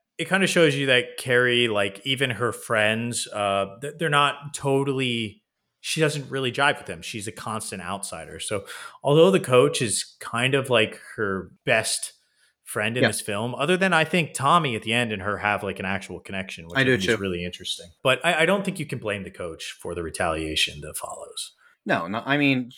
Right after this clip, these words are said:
Speaker 2: the coach is definitely trying to do what's right. I just think that, uh,
Speaker 1: Yeah.
Speaker 2: she is not successful in doing what's right,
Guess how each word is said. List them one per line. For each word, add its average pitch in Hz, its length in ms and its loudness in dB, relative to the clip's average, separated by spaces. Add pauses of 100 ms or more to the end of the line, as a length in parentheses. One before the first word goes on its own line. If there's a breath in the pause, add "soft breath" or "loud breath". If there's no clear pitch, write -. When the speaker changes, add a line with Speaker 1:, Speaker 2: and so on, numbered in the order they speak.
(200)
Speaker 2:
the 156 120 0
coach 196 320 2
is 160 180 2
definitely 127 840 0
trying 113 720 -4
to 117 100 -6
do 98 260 -4
what's 95 300 -6
right. 90 320 -2 (100)
I 98 200 2 (100)
just - 320 -6 (420)
think 110 260 2
that, 98 360 4
uh, 101 140 2
Speaker 1:
Yeah. 92 260 2 (100)
Speaker 2:
she 101 480 0
is 98 160 -6
not 104 320 2
successful - 880 -2
in 85 160 -8
doing 85 300 -8
what's - 260 -10
right, 92 260 -4